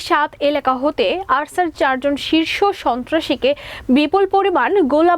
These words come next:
বারুদ সহ আটক করা হয়। আটককৃতরা হল ক্যাম্প সতেরো এর দিল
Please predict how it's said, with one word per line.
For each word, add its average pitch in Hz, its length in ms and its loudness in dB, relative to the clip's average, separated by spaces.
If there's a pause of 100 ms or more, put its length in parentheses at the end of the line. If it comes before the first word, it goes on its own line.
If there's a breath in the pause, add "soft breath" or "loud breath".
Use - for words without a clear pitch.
বারুদ 285 240 -2 (120)
সহ 330 180 0 (420)
আটক 339 240 -4 (100)
করা - 260 -4
হয়। - 180 -6 (580 loud breath)
আটককৃতরা 403 640 0
হল 381 140 2 (280)
ক্যাম্প 339 220 0 (180)
সতেরো 339 380 0 (140)
এর 311 80 0 (400 loud breath)
দিল 349 160 4